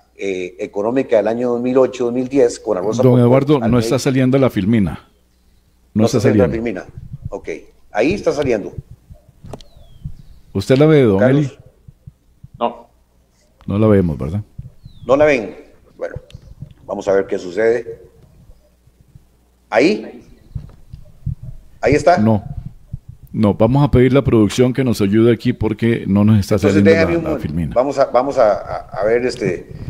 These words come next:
Speaker 1: disculpen, compartir pantalla, y aquí ahora sí voy.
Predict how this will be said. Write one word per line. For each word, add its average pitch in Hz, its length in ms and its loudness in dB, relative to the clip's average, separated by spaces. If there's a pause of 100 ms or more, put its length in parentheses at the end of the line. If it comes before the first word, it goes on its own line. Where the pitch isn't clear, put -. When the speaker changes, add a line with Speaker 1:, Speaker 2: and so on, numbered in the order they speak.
Speaker 1:
disculpen, 160 720 -2
compartir - 480 -4
pantalla, 135 560 2 (440)
y - 80 -10
aquí 117 220 -2
ahora 120 160 4
sí 117 80 -8
voy. 135 320 -4